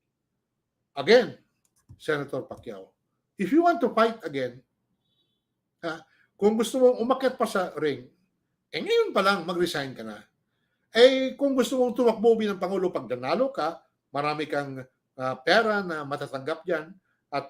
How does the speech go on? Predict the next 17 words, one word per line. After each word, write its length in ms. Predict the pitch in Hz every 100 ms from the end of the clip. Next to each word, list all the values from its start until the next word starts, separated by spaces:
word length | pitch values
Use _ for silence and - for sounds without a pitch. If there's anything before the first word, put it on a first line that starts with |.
| 143
ah, 80 |
siyempre, 400 | 127 185 185 156
yung 160 | 139 147
kasikatan 640 | 156 147 165 165 170 196
mo 160 | 160 143 147
ay 160 | 143
tataas, 400 | 135 127 139 151
eh, 160 | 233 302
tumakbo 480 | 349 392 233 170 -
ka. 160 | 139 - _ _ _ _ _ _ _ _ _ -
But 240 | 175 180
you 240 | 208 240 233
cannot 460 | 196 175 180 180 -
have 320 | 151 165 131 - _ _ _ _ _ _ _ _ _ _ _ _ -
your 240 | 180 180
cake 320 | - 190 - - _
and 240 | 156 143